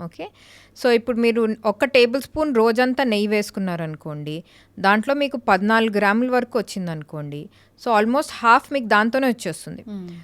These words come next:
Speaker 1: So మిగతా ప-, పది గ్రాములు అంటే మీకు చాలా తక్కువ అలవెన్స్ ఇస్తున్నారు. వేరే ఫుడ్స్ నుంచి, వేరే ఆహారం నుంచి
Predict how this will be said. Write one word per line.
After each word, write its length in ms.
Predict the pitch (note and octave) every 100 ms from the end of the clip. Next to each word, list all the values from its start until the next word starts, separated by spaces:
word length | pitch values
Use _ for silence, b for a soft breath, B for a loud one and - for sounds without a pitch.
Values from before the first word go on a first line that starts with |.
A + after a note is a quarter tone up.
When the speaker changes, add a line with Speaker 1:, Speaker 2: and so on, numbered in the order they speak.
| B -
Speaker 1:
So 120 | A#3 -
మిగతా 760 | G#3 A3 A3+ B3+ D#4 D#4 D4+ A#3+ - -
ప-, 200 | A3 G#3+ A#3+
పది 180 | A3+
గ్రాములు 400 | A3+ B3 B3+ C4+
అంటే 280 | C4 B3 C4+
మీకు 540 | D#4 C#4 C4 B3 A#3 -
చాలా 400 | F3 - G#3 B3
తక్కువ 560 | - F#3+ - - C#4+ - G#3
అలవెన్స్ 460 | G3 G3+ G#3 G#3+
ఇస్తున్నారు. 360 | G3 - F#3 E3
వేరే 340 | F3+ G3 A#3+
ఫుడ్స్ 340 | B3 A3+ F#3+ G#3+
నుంచి, 320 | G3+ G3+ A#3
వేరే 280 | F#3 F#3+ A#3
ఆహారం 560 | G#3 G3+ G#3 G#3 G3+
నుంచి 440 | F#3 F#3 - D4+